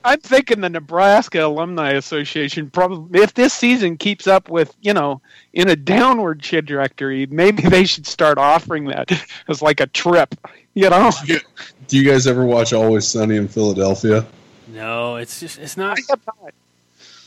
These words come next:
Speaker 2: There's an episode where the gang goes to see a psychiatrist about whose turn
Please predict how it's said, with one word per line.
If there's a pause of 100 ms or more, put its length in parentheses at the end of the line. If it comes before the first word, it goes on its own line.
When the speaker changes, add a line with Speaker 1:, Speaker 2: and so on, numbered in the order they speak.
(300)
Speaker 2:
There's
an
episode
where
the
gang
goes
to
see
a
psychiatrist
about (300)
whose
turn